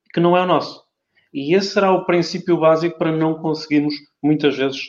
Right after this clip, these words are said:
chegar ao sucesso, chegar a resultados e até, eh, e até, naturalmente, nas próprias relações, as relações não,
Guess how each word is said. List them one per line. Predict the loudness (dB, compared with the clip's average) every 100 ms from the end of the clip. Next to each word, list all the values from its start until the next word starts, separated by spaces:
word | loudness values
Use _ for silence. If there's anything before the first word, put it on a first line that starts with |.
| -14
chegar | -14 0 2
ao | 2
sucesso, | -2 -4 -2 -2 -4 -16 _ _
chegar | -6 -2 0
a |
resultados | -2 -6 -4 0 2 0 -6 -18 _
e | 0
até, | 2 2 0
eh, | -2 -6 -10 -14 _
e | -10
até, | -4 -2
naturalmente, | 0 0 0 0
nas | -4
próprias | -2 -2 0 -2
relações, | 0 -2 0 -2 -2 -4 _ _ _
as | -4
relações | -2 -4 0 -2 0
não, | -2 -2 -6